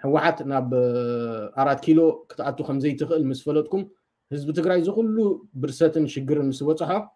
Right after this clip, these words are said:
ብ-፣ ካብ ናይ ኣዴታትና ካብ ትግራይ ካብ ናይ፣ አ፣ ህወሓት በጀት፣ አ፣ ካብ ናይ ህዝቢ ትግራይ በጀት ነዚኣቶም፣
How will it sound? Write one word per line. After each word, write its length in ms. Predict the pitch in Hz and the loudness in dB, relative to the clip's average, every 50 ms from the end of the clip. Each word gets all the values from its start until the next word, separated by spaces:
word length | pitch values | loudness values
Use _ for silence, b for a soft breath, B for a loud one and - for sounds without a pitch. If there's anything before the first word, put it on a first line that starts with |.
| _ _ _ _ _ _ _ _ _ _ _ _ _ _ _ _ _ _ _ _ _ _ _ _ _ _ _ _ _ - | _ _ _ _ _ _ _ _ _ _ _ _ _ _ _ _ _ _ _ _ _ _ _ _ _ _ _ _ _ -6
ብ-፣ 200 | 131 139 147 139 139 135 131 127 120 123 120 | -2 0 2 4 6 6 6 6 4 2 2
ካብ 260 | - - 156 151 151 - - _ _ _ _ _ _ _ _ _ - - | 2 4 4 4 4 2 -10 _ _ _ _ _ _ _ _ _ -10 -6
ናይ 160 | 131 131 135 | -4 -2 -2
ኣዴታትና 540 | 131 127 123 143 131 147 147 143 147 151 160 156 151 151 - _ _ _ _ _ - | -2 0 0 0 2 2 2 2 2 2 2 2 2 0 -6 _ _ _ _ _ -10
ካብ 120 | - 127 127 | -8 -8 -8
ትግራይ 320 | - - 131 151 160 160 160 156 - _ | -6 -2 2 4 4 4 4 0 -6 _
ካብ 260 | - - 135 131 123 113 110 120 120 117 117 117 117 113 110 | -4 -2 -2 0 -2 -2 -4 -4 -4 -4 -4 -4 -6 -6 -6
ናይ፣ 220 | 123 127 127 127 123 123 120 120 - | -4 -4 -2 -2 -2 -4 -6 -6 -6
አ፣ 120 | 120 120 117 117 113 110 110 107 107 107 104 104 - _ _ _ _ _ _ _ _ _ _ _ _ _ _ _ _ _ _ _ _ _ _ _ _ _ _ - - 120 120 | -4 -4 -2 -2 -4 -4 -6 -8 -10 -12 -12 -14 -16 _ _ _ _ _ _ _ _ _ _ _ _ _ _ _ _ _ _ _ _ _ _ _ _ _ _ -18 -16 -14 -8
ህወሓት 460 | - 139 147 147 143 151 156 151 - - - 127 | -2 0 2 2 2 4 2 2 2 -2 -8 0
በጀት፣ 420 | 127 143 156 151 170 185 175 185 - - _ _ _ _ _ _ _ _ _ _ _ _ _ - | 4 4 6 8 8 6 4 4 -2 -18 _ _ _ _ _ _ _ _ _ _ _ _ _ -10
አ፣ 100 | 139 127 120 120 113 113 110 107 101 92 _ _ _ _ _ _ _ _ _ _ _ _ _ _ _ _ _ _ _ _ _ _ _ - | -6 -2 -2 0 0 -2 -4 -6 -10 -16 _ _ _ _ _ _ _ _ _ _ _ _ _ _ _ _ _ _ _ _ _ _ _ -2
ካብ 140 | - 135 135 | 0 2 4
ናይ 140 | 151 156 147 | 6 6 6
ህዝቢ 200 | 147 139 127 123 123 | 4 2 -2 -2 -2
ትግራይ 280 | - 131 139 139 131 131 | 0 2 4 4 4 6
በጀት 320 | 143 147 143 170 185 180 - - _ _ _ _ _ _ _ - | 6 4 6 4 2 2 0 -16 _ _ _ _ _ _ _ -4
ነዚኣቶም፣ 560 | 127 123 117 151 139 143 143 - 170 160 | -2 0 0 2 2 2 2 6 6 6